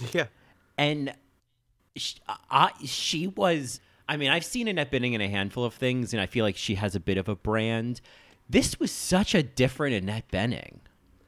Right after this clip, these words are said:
Speaker 1: I know. Honestly, it's one of my favorite performances of her. I, I
Speaker 2: Yeah.
Speaker 1: I just think it's, I have not seen The Grifters,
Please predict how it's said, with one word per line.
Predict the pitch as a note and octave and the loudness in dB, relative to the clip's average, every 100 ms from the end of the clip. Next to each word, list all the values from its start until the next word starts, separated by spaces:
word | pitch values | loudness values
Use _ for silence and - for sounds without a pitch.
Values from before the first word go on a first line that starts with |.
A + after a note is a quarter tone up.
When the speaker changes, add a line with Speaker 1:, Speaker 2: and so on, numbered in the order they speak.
| _ - - - | _ -20 -20 -10
Speaker 1:
I | - A2 | -4 0
know. | F#2 | 0
Honestly, | F#2+ G#2+ A2+ A#2 | 0 0 0 -2
it's | G#2+ - | -2 -2
one | F#2+ | -2
of | |
my | F#2 F2+ | -2 -6
favorite | F2+ F2 F2+ - | -6 -6 -8 -8
performances | G2 G#2 G#2+ C#3 B2 A2+ A#2 | -10 -6 -4 -4 -8 -8 -8
of | A#2+ | -4
her. | - G2+ - C3 | -2 -2 -2 2
I, | E3 | 4
I | F3+ | 4
Speaker 2:
Yeah. | A3 F#3+ B2 G2 F2+ F#2 G2 - | 4 4 2 2 -2 -4 -8 -6
Speaker 1:
I | D#3+ | -6
just | C3 - E3 E3 - | -6 -4 -2 -2 -4
think | D#3 D3 | -4 -4
it's, | C#3 - - - - - | -6 -10 -14 -20 -6 0
I | F#3 | 2
have | A3+ | 2
not | E3 E3 | 0 -2
seen | - D3 C#3+ | -2 -4 -4
The | |
Grifters, | B2+ A2+ - C3 C3 C3 | -2 -2 -2 -6 -6 -10